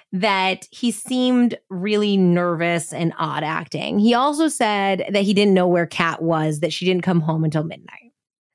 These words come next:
So then they spoke to Kat, who claimed that she and Lizzie were both interested in the supernatural, so that they had made plans to go to a nearby cemetery.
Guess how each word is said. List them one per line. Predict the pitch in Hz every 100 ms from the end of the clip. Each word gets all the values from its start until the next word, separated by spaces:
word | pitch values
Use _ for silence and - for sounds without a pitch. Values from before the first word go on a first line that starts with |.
| -
So | 254 240 233
then | 254 320
they | 339
spoke | 359 269 247
to | 226
Kat, | - 175 165 -
who | - 202
claimed | - 190 180 175
that | 190
she | - - 247
and | 277
Lizzie | 208 180 180 175 170 170 -
were | 185
both | 175 180 175
interested | - 214 - 220 -
in | 185
the | 170
supernatural, | 160 185 160 160 165 196 240 277 - 180 170 170
so | -
that | 180
they | 180 208
had | 233
made | 202 202 180
plans | - - 240 277 220 196 196
to | - 196
go | 180 185 190
to | -
a | 196
nearby | 180 185 202 185 175 165
cemetery. | - - 165 147 - 151 - - -